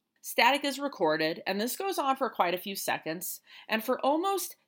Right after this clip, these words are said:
the entire time that static is taking place,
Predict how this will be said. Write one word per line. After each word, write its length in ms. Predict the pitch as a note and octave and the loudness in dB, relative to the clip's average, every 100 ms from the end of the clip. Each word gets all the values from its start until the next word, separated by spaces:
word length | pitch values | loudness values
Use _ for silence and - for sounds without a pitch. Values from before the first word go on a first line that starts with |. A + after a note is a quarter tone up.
| _ | _
the 160 | G3+ G3 | -2 -2
entire 560 | G3 - A3+ B3 D4 | -2 -2 0 2 0
time 520 | C#4 A3 G#3 A3 B3 | -4 -2 0 2 0
that 220 | A3 C3+ - | -2 -4 -6
static 500 | - D3 C#3+ F#3+ G3+ | -4 0 0 -2 -4
is 280 | G3 F3 - | -4 -4 -6
taking 420 | E3 E3+ D3+ C3+ | -6 -4 -6 -10
place, 640 | - D3+ G3 D#4 - - | -6 -4 -2 -2 -4 -8